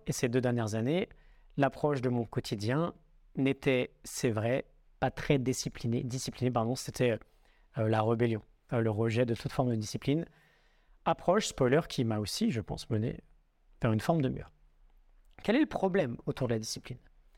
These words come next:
Plutôt, quels sont les deux problèmes ? Le premier concerne le vice du manque.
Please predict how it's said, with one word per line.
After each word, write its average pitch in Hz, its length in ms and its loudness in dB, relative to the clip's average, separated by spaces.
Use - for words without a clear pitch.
Plutôt, 247 200 2
quels 208 120 2
sont 262 160 2
les 180 120 4
deux 131 260 2
problèmes ? - 420 -4
Le 139 80 -2
premier 214 640 2
concerne 185 480 0
le 143 80 2
vice 165 520 -4
du 131 160 -4
manque. - 480 -4